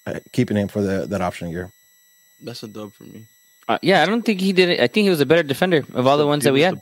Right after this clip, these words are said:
Speaker 2: best defender we had.
Speaker 3: Yeah, absolutely,
Speaker 2: I
Speaker 3: in
Speaker 2: think
Speaker 3: such a short
Speaker 2: he,
Speaker 3: time.
Speaker 2: I
Speaker 3: It's
Speaker 2: think
Speaker 3: crazy.
Speaker 2: him, him getting his contract is the reason why we were able to ship Williams.
Speaker 1: Yep.
Speaker 2: Because there's no way that
Speaker 1: Bank on him.
Speaker 2: Koulibaly or fucking Williams is better than Martin Cáceres. And
Speaker 3: No.
Speaker 2: even at his old age, bro,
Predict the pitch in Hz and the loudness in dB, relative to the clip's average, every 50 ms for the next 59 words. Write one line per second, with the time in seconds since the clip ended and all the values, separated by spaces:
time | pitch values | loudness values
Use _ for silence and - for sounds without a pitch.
0 | - 123 123 - - 117 - - 123 127 117 113 107 110 113 120 143 190 202 160 | -4 -4 -4 -4 -6 -10 -10 -10 -10 -10 -10 -10 -10 -10 -4 0 0 2 2 0
1 | 123 - - - 135 - - 143 175 180 156 127 120 180 170 165 147 - - - | -4 -4 -2 -2 0 2 2 2 2 2 2 2 2 0 0 0 -2 0 2 2
2 | 165 165 180 185 165 135 _ _ _ _ _ _ - 117 117 - 170 165 135 120 | 2 2 2 0 -2 -4 _ _ _ _ _ _ -6 -4 0 0 0 0 0 -2
3 | 117 120 139 156 170 165 151 - - _ _ _ _ _ _ - - 120 131 147 | -4 -2 0 0 0 -2 -4 -10 -16 _ _ _ _ _ _ -20 -14 -8 -6 -6
4 | 160 156 139 135 143 143 147 147 139 135 120 - - 135 139 139 151 143 131 78 | -6 -6 -6 -6 -6 -6 -6 -8 -10 -12 -12 -10 -10 -10 -8 -8 -8 -8 -8 -8
5 | 107 117 104 104 104 107 117 113 107 110 104 104 104 107 104 98 107 107 - _ | -10 -12 -12 -12 -10 -10 -8 -8 -10 -10 -12 -12 -12 -12 -12 -12 -14 -14 -16 _
6 | _ 107 95 - 92 101 98 101 101 101 101 - - 101 - - _ _ _ _ | _ -14 -12 -10 -10 -10 -10 -12 -14 -14 -16 -16 -18 -18 -18 -18 _ _ _ _
7 | _ _ 95 101 101 95 - - _ _ _ _ _ _ _ _ _ _ _ _ | _ _ -14 -14 -12 -14 -14 -18 _ _ _ _ _ _ _ _ _ _ _ _
8 | _ _ _ _ _ _ _ _ _ _ _ _ _ - - 113 113 117 110 110 | _ _ _ _ _ _ _ _ _ _ _ _ _ -6 -4 -4 -4 -6 -8 -8
9 | 120 120 151 156 139 120 123 135 135 135 117 110 107 104 - 107 107 101 131 127 | -8 -8 -6 -6 -4 -2 0 2 2 0 0 -2 -4 -2 -2 -2 -2 0 0 0
10 | 117 - - 107 120 117 117 120 117 113 104 - _ _ - 113 117 120 117 113 | 0 -2 -2 -4 -4 -4 -2 -4 -4 -4 -6 -8 _ _ -4 -2 0 0 0 -2
11 | - - - 120 113 - - 107 104 107 117 123 117 107 117 110 110 110 101 - | -4 -6 -6 -6 -6 -8 -12 -12 -10 -8 -8 -8 -8 -10 -12 -14 -16 -16 -8 -6
12 | 104 104 107 104 101 104 104 101 - - 104 101 - 110 110 - - 107 - - | -4 -4 -4 -6 -8 -10 -12 -12 -14 -14 -14 -10 -10 -10 -10 -10 -14 -20 -20 -20
13 | _ _ _ _ _ _ _ _ _ _ _ _ _ - - 101 101 101 139 143 | _ _ _ _ _ _ _ _ _ _ _ _ _ -8 -4 -2 0 0 0 0
14 | 160 160 156 135 - - 120 123 120 135 120 104 - - 113 127 127 104 - - | 0 -2 -2 -4 -4 -2 -2 -2 -2 -2 -6 -6 -6 -6 -4 -4 -4 -4 -4 -4
15 | 107 127 131 113 104 - 104 104 104 | -4 -4 -4 -4 -8 -10 -10 -10 -8